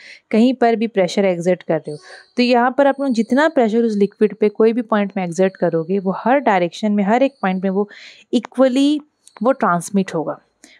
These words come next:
Pressure आप लोग अगर यहाँ पर suppose forty Pascal का pressure यहाँ पर exert कर रहे हो, तो हर direction में forty Pascal का pressure, मतलब वो जो pressure है वो equally transmit होगा through the liquid, बोलने का मतलब ये है, ठीक है।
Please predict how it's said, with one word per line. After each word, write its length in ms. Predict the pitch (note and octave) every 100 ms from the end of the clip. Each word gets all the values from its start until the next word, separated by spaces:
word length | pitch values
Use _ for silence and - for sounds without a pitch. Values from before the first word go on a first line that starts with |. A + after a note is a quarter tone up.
| -
Pressure 340 | G3+ G3 A#3+
आप 160 | A#3 A3+
लोग 160 | A3+ A3
अगर 160 | A3+
यहाँ 320 | G#3+ G3 G#3+ G#3+
पर 220 | A3+ G#3 _ _ _ _ _ - G3
suppose 360 | G#3+ A3 A3 -
forty 320 | G#3 F#3+ - A3+
Pascal 420 | G3 G3 - G3+
का 80 | F#3+
pressure 400 | - F3+ - G3
यहाँ 140 | F#3
पर 120 | F3 F3+
exert 320 | D#3+ F3+ F3
कर 140 | F3+ D#3+
रहे 100 | F#3+
हो, 100 | A#3+ - - - -
तो 60 | B3
हर 260 | G3 C#4+
direction 520 | D4+ C#4 B3+ B3 C#4 C#4
में 60 | C#4+
forty 300 | A#3+ - B3
Pascal 400 | G#3+ G3 - G3+
का 100 | G3+
pressure, 540 | F#3+ F3 - B3+ D#4 - - - -
मतलब 340 | F#3 G#3+ C#4 - -
वो 40 | A3
जो 120 | G3+
pressure 380 | G3 F#3 C4+ A#3+
है 220 | A3 C#4
वो 200 | A3+ A3+ -
equally 420 | G#3+ - A#3+ D4
transmit 520 | E4 A3 F3+ - G#3
होगा 180 | G3 G3+
through 220 | G#3+ G3+ F#3+
the 80 |
liquid, 320 | F3+ E3+ A3 F#3+
बोलने 260 | F3 E3+
का 100 | E3
मतलब 340 | E3 D3+ F#3 E3
ये 120 | D#3
है, 160 | D3 D3 - - - _
ठीक 120 | A3
है। 100 | C4